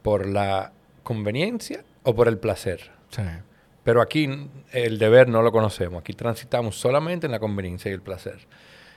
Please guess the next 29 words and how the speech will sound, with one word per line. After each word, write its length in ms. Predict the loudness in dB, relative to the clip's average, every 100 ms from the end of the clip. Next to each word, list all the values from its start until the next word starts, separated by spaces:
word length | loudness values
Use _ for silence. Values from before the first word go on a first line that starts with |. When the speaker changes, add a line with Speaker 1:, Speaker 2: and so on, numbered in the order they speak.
| _ -2
Speaker 1:
Eh, 1000 | 2 2 2 -2 -4 -8 -12 -14 -16 -14
y 80 | -10
tú 120 | -4
lo 80 | 0
ves 220 | 0 0
en 120 | -4
todos 300 | -2 0 0
los 140 | 0 -2
lados, 240 | -2 -2
en 60 | -4
todos 160 | -2
los 140 | -2 -4
segmentos, 420 | -6 -2 -2 -2
en 60 | -4
todas 140 | -6
las 80 | -4
clases 280 | -4 -4 -6
sociales. 680 | -6 -4 -2 -2 -2 -6 -10 -14 -12
O 40 |
sea, 200 | -6 -6 -4
es 120 | -4
al 100 | -4
final, 460 | -6 -4 -4 -6 -14 _ -20 -20 _ _ _ _ _ -4
eh, 640 | -2 0 -2 -6 -8 -14 -20 _ _ _ _ _ -4
ese 220 | -2 0
es 40 |
un 140 | -2 0
gran 280 | 0 0 -2
problema 600 | -2 0 0 0 -4